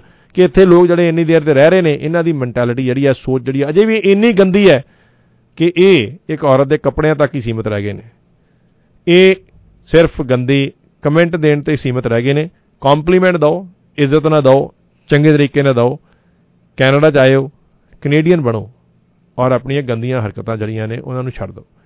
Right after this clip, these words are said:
ਅਗਰ ਤੁਸੀਂ ਗੰਦੀ ਹਰਕਤ ਕੋਈ ਵੇਖਦੇ ਹੋ ਹੁੰਦੀ, ਉਹਦੀ ਆਵਾਜ਼ ਜ਼ਰੂਰ ਚੁੱਕੋ। ਔਰ ਸਾਡੀ ਸਾਰਿਆਂ ਨੂੰ ਅਪੀਲ ਹੈ, ਖਾਸ ਤੌਰ ਤੇ ਲੜਕੀਆਂ, ਔਰਤਾਂ, ਜਿਨ੍ਹਾਂ ਨੂੰ ਵੀ, ਕਿ ਕਾਨੂੰਨੀ ਕਾਰਵਾਈ ਜਿਹੜੀ ਹੈ ਉਹ ਤੁਹਾਡੇ, ਕਾਨੂੰਨ ਤੁਹਾਡੇ ਨਾਲ ਹੈ। ਅਗਰ ਤੁਹਾਨੂੰ ਐਸੀ ਕੋਈ ਚੀਜ਼ ਦਿਖਦੀ ਹੈ, ਕੋਈ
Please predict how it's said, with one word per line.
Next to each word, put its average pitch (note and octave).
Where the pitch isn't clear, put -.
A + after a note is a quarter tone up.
ਅਗਰ D3+
ਤੁਸੀਂ C#3
ਗੰਦੀ B2
ਹਰਕਤ A2+
ਕੋਈ A#2
ਵੇਖਦੇ C3
ਹੋ F3+
ਹੁੰਦੀ, E3
ਉਹਦੀ F3+
ਆਵਾਜ਼ C3+
ਜ਼ਰੂਰ B2
ਚੁੱਕੋ। -
ਔਰ B2
ਸਾਡੀ B2+
ਸਾਰਿਆਂ C3+
ਨੂੰ D#3+
ਅਪੀਲ B2+
ਹੈ, A2
ਖਾਸ B2+
ਤੌਰ G#2+
ਤੇ G#2+
ਲੜਕੀਆਂ, C3
ਔਰਤਾਂ, A#2+
ਜਿਨ੍ਹਾਂ C#3+
ਨੂੰ C#3
ਵੀ, G2+
ਕਿ E3
ਕਾਨੂੰਨੀ F#3
ਕਾਰਵਾਈ C3+
ਜਿਹੜੀ B2
ਹੈ D3+
ਉਹ D#3
ਤੁਹਾਡੇ, C3+
ਕਾਨੂੰਨ F3
ਤੁਹਾਡੇ D3
ਨਾਲ G2
ਹੈ। -
ਅਗਰ F#3+
ਤੁਹਾਨੂੰ D#3+
ਐਸੀ C#3
ਕੋਈ C#3
ਚੀਜ਼ B2+
ਦਿਖਦੀ B2+
ਹੈ, D#3+
ਕੋਈ D3+